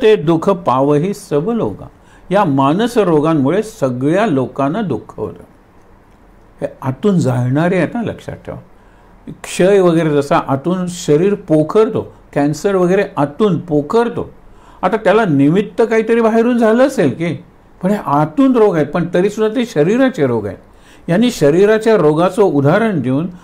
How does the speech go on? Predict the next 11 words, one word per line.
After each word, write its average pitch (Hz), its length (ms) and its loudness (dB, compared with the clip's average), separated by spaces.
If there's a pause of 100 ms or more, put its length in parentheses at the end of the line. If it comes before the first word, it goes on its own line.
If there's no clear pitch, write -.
(180)
मनाचे 202 640 2
रोग 180 240 2
हे 180 180 4
याच्यासारखे 180 640 0
नाहीत, 190 200 -4
याच्यापेक्षा 147 460 -2
भयंकर 123 460 0
आहेत. 95 120 -6 (340)
पहिला 165 240 2
बघा, 127 240 0
मोह. 127 440 2